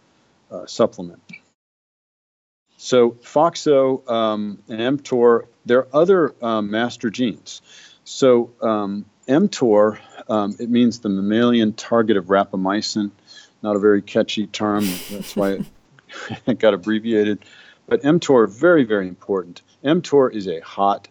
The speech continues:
topic. M tor is, is going to, uh, lead to sweeping changes in understanding and, and management of,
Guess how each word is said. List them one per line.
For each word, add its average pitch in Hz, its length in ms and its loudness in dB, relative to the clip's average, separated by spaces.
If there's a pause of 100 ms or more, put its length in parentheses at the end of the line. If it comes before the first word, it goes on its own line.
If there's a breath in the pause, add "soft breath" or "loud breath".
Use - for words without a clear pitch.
(100)
topic. - 560 -8
M 123 220 -2
tor 104 460 0
is, 95 380 -10
is 92 260 -6
going 95 420 -4
to, 87 380 -8 (680 soft breath)
uh, 90 180 -4
lead 95 360 -6
to 90 280 -10
sweeping 98 680 -6
changes 92 760 -8
in 90 280 -14
understanding 90 840 -10
and, 85 260 -16 (140)
and 87 240 -18
management 92 500 -10
of, - 220 -20